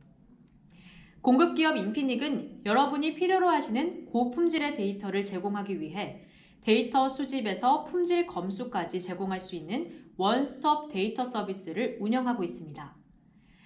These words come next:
이렇게 구축한 고품질의 데이터는 자율주행, 스마트홈,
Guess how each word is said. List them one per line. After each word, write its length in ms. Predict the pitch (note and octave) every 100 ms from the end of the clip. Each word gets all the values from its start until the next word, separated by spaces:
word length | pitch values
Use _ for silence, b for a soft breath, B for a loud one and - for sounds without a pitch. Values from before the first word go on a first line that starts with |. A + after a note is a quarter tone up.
| b b -
이렇게 360 | A3 B3 C4+
구축한 640 | B3+ A3 C4 - B3+ B3 A#3+
고품질의 560 | A3 G#3+ D4 C#4 B3+
데이터는 800 | A#3+ F3 F#3+ F3 G3+ C4 - - - -
자율주행, 840 | - G3+ A3 A3+ F3+ E3+ G#3 E4+ -
스마트홈, 800 | - D#4 E4 E4 C4 F#3+ D3 -